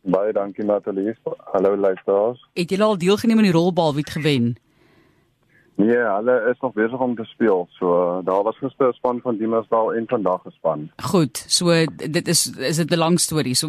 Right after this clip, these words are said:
Speaker 2: wanneer vind ons uit wie gewen het?
Speaker 1: O, nee, ek weet, ons moet maar die social media dop hou. Ek
Speaker 2: Okay,
Speaker 1: het nog
Speaker 2: goed.
Speaker 1: nie S M S of iets gekry van die Diemersdal span nie.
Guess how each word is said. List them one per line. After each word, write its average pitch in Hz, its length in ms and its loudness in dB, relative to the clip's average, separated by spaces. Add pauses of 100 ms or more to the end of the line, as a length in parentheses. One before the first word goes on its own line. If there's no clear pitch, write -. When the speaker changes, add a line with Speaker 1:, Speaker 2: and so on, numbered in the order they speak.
(120)
Speaker 2:
wanneer 160 220 2
vind 185 200 -4
ons 175 120 -4
uit 156 140 0
wie 156 120 -2
gewen 143 300 0
het? - 280 -8 (640)
Speaker 1:
O, 117 180 2
nee, 101 340 2
ek 90 100 -10
weet, 113 360 2
ons 123 180 0
moet 131 100 -4
maar 127 140 2
die 123 160 -4
social 131 340 0
media 117 300 0
dop 104 240 -2
hou. 98 100 2
Ek 160 120 2
Speaker 2:
Okay, 143 160 -4
Speaker 1:
het 135 60 -2
nog 113 80 0
Speaker 2:
goed. 156 100 -2
Speaker 1:
nie 113 200 2
S - 60 -4
M 101 280 0
S - 60 -12
of 98 160 -4
iets 92 160 -2
gekry 98 320 -2
van 92 120 -2
die 87 80 2
Diemersdal 92 480 0
span 85 280 -2
nie. 73 100 -10